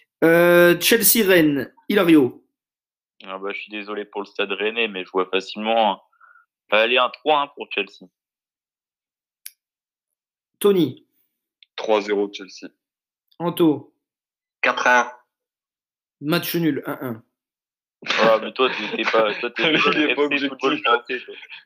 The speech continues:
Speaker 3: Lui, il est pas
Speaker 2: Aucun
Speaker 3: objectif, lui.
Speaker 1: Séville, Krasnodar. Hilario.
Speaker 2: Qui ça ?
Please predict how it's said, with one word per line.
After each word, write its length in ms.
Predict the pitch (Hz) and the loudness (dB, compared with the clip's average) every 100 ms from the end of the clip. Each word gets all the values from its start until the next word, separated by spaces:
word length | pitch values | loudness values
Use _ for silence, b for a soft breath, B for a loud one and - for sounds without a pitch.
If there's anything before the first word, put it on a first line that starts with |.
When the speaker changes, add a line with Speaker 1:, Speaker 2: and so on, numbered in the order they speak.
| - | -12
Speaker 3:
Lui, 160 | 135 135 | -2 0
il 60 | |
est 40 | 135 | 0
pas 120 | 131 | 0
Speaker 2:
Aucun 80 | 139 | -2
Speaker 3:
objectif, 580 | 123 117 - 131 - | -4 -6 -8 -10 -10
lui. 180 | 117 107 _ _ | -14 -20 _ _
Speaker 1:
Séville, 680 | - - 240 233 208 233 175 | -6 0 2 2 2 2 0
Krasnodar. 920 | - 202 - 196 180 170 143 - - _ _ _ _ _ - | -2 -2 0 0 2 4 2 -2 -14 _ _ _ _ _ -10
Hilario. 520 | 202 185 170 151 - _ _ _ _ _ _ _ _ | -4 0 2 0 -6 _ _ _ _ _ _ _ _
Speaker 2:
Qui 100 | 131 | -6
ça ? 260 | 180 185 | -4 -4